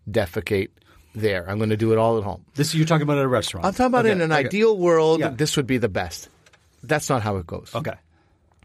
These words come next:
Speaker 1: Sometimes I get to wash my hands beforehand, sometimes don't, which is a nightmare for
Speaker 2: Mm-hmm.
Speaker 1: me. I'm like, "Why did I not? I should have washed my hands."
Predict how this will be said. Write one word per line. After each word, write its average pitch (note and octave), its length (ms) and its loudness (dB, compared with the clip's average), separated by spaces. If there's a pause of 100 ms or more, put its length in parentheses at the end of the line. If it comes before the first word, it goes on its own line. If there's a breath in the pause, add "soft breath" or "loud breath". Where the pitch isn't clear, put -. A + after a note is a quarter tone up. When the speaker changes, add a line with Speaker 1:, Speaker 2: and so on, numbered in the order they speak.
(160)
Speaker 1:
Sometimes C3 380 -2
I A#2+ 60 2
get A#2 100 0
to B2 80 0
wash A#2 240 2
my A2+ 60 -2
hands A2 160 -2
beforehand, G#2 340 -6
sometimes G2+ 320 -6
don't, B2 300 -2
which B2 160 -8
is C#3+ 100 -4
a E3+ 60 -2
nightmare F3+ 340 -2
for F#2+ 140 -4
Speaker 2:
Mm-hmm. G2 80 -4
Speaker 1:
me. F#2+ 80 -6
I'm A2 80 -4
like, B2 100 -2
"Why D3 140 0
did F3 180 -4
I D#3 60 -2
not? D3+ 200 -6
I C3 40 -12
should D3+ 160 -10
have C3 80 -4
washed B2+ 180 -6
my A#2+ 100 -8
hands." A2+ 140 -8